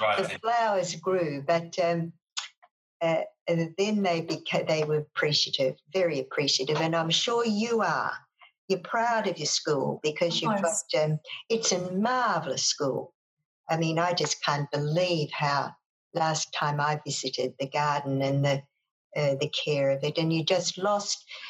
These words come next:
Speaker 2: you wouldn't have known personally, but you would have heard of Johnny Foote,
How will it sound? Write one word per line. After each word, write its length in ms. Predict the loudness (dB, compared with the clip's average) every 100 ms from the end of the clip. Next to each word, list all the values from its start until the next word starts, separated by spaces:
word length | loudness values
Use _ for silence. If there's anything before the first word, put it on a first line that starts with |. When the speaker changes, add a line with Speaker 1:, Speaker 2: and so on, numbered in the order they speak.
| -16 -10 -2
Speaker 2:
you 80 | 0
wouldn't 200 | 2 0
have 100 | 2
known 340 | 2 2 0
personally, 720 | 0 0 2 2 2 2 0
but 240 | 0 0 0
you 100 | 0
would 140 | 2
have 120 | 0 -2
heard 460 | -2 0 0 0
of 160 | -2 -4
Johnny 400 | 0 2 0 -2
Foote, 460 | -4 -4 -4 -2